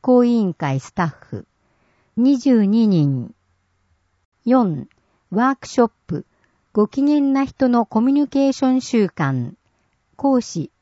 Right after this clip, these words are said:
岸克彦。博士、工学。十二人。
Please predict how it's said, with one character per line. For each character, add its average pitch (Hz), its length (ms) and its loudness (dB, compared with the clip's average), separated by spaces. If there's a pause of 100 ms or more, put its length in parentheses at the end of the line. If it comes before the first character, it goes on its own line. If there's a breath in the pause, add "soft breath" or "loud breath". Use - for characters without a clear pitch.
(240)
岸 269 320 -2
克 208 320 -2
彦。 - 420 -12 (500)
博 - 280 -10
士、 - 260 -14 (380)
工 180 240 0
学。 143 440 -6 (920)
十 262 260 2
二 269 180 2
人。 135 400 0